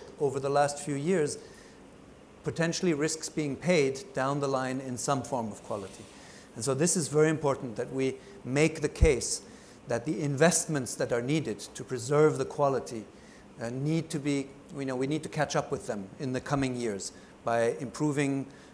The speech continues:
the funding that we mobilize, by ensuring that we have new partnerships,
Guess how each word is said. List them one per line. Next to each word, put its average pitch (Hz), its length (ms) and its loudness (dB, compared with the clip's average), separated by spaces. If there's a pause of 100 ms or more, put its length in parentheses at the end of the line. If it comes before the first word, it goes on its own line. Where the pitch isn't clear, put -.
(120)
the 117 540 0 (160)
funding 165 680 0
that 139 180 -2
we 139 140 0
mobilize, 151 680 4 (380)
by 113 140 -4
ensuring 147 520 0
that 131 120 4
we 135 100 0
have 117 180 -2
new 156 200 2
partnerships, 151 840 -2